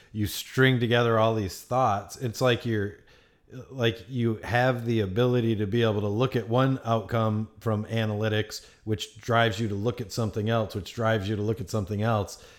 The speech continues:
And, and to you, it just seems really natural, and it, and it flows. Um, but yeah, that's, in fact, you created a document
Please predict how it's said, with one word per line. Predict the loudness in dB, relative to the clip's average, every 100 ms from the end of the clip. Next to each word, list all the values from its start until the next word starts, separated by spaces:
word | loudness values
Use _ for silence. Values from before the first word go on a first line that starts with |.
| -20 -6
And, | 0 2 2 0
and | -2 0
to | 2
you, | 4
it | 4
just | 0 -2
seems | -2 0
really | 2 0 0
natural, | -2 -2 -2 -2 -4 -4 -6 -6
and | -6 -6
it, | -6 -8
and | -8 -8
it | -10
flows. | -16 -12 -4 2 4 2 0 -2 -6 -14 -20 -20 _ -8
Um, | -2 0 -2 -4 -6 -12 _ _ _ _ _
but | 0 2 4
yeah, | 4 4 2
that's, | -2 -2 -8 -12 -14 -20 -20 _ _ -14 -14 -16 _
in | 2 4
fact, | 6 6 6
you | 0 0
created | 0 0 0 -2
a | -4
document | -2 -4 -2 -4 -6 -8